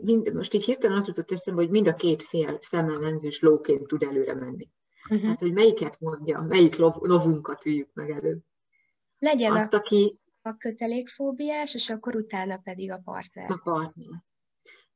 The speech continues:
Speaker 1: Na igen, mert nekem az a gondolatom sokszor, hogy egy kötelékfóbiásnak gyakran szintén egy, egy, szintén egy kötelék, egy, egy, egy kötelékfóbiás lesz a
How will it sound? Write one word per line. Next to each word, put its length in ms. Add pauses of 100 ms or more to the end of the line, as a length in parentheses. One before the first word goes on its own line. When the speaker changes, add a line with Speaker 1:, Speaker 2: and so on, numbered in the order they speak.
Speaker 1:
Na 240
igen, 440
mert 240
nekem 300
az 160
a 80
gondolatom 680
sokszor, 720
hogy 580
egy 160
kötelékfóbiásnak 1600
gyakran 600
szintén 460
egy, 160 (280)
egy, 320 (840)
szintén 460
egy 160 (460)
kötelék, 640
egy, 320
egy, 340
egy 240
kötelékfóbiás 1080
lesz 300
a 280